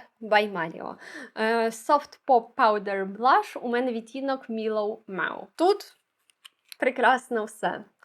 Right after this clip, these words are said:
Красивезний щоденний відтінок, котрий виглядає неймовірно.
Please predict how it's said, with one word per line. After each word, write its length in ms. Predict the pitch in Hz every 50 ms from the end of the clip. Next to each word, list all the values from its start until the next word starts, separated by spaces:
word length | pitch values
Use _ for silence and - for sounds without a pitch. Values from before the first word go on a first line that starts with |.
| _ _
Красивезний 1700 | - - 247 262 262 285 311 - - - - 294 269 240 262 269 277 294 269 240 240 233 214 208 185 202 214 208 - - - - 226 233
щоденний 800 | - - - - 277 262 226 277 285 294 285 277 269 262 247 233
відтінок, 800 | 233 247 247 240 - 277 311 302 294 262 240 240 240 - - _
котрий 580 | - 254 254 254 277 277 294 302 294 285 285 _ - - - - - -
виглядає 640 | - 214 226 254 254 269 269 233 262 269 269 269 277
неймовірно. 1080 | 262 254 254 254 277 302 294 277 269 262 254 240 254 269 381 381 403 392 392 392 381